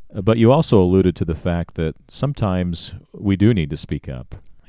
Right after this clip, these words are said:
Can you talk about, uh, how we should handle that?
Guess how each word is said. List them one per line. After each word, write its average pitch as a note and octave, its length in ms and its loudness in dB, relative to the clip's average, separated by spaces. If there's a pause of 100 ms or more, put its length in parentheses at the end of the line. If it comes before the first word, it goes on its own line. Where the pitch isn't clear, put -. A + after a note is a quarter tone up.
Can G#2+ 140 -2
you B2+ 80 0
talk B2+ 240 0
about, F2+ 340 -2 (260)
uh, D2+ 260 -8
how G2+ 220 -2
we F2 140 0
should D#2+ 160 -8
handle F2 280 -4
that? F2 220 -8